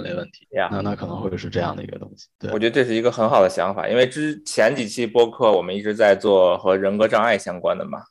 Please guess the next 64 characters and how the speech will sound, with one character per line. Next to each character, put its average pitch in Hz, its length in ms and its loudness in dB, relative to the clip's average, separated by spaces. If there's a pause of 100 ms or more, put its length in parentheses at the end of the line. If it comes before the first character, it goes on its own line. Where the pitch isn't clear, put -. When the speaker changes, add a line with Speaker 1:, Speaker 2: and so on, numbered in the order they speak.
Speaker 2:
所 98 160 -4
以 98 100 0
就 92 160 -4
是 92 380 -8
前 101 260 -2
几 107 160 -8
期 98 160 -10
播 98 240 -4
客 95 120 -2
的 90 80 -2
嘉 92 200 2
宾 92 300 -2
郭 107 120 0
文 107 100 2
涛 104 180 4
医 98 100 0
生 90 160 -4
嘛， 82 140 -6
然 87 100 -2
后 90 60 -2
他 98 160 -4
很 98 180 -4
想 90 360 0
做 95 260 2
一 90 140 -4
个 87 200 2 (120)
跟 98 300 0
擅 127 360 2
长 104 320 0
治 110 140 -4
疗 101 200 8
人 104 240 0
格 104 160 2
障 104 300 2
碍 101 320 4
的 85 220 -4
咨 98 180 -16
询 90 180 -10
师 95 220 -8
的 90 240 2
一 90 160 -10
个 101 100 2
network， 104 640 0
就 92 120 -8
是 90 240 -8
的 90 100 -4
一 90 80 -8
个 101 80 -4
黄 87 320 -2
页 92 160 0
或 92 100 -6
者 87 80 -6
说 90 160 -4
一 90 140 -4
个 92 80 -2
联 85 300 -6
系， 80 180 -12
然 90 140 -2
后 92 80 0
同 95 200 -6
时 98 140 -8
想 95 340 -2
引 90 240 -8
进 117 320 -2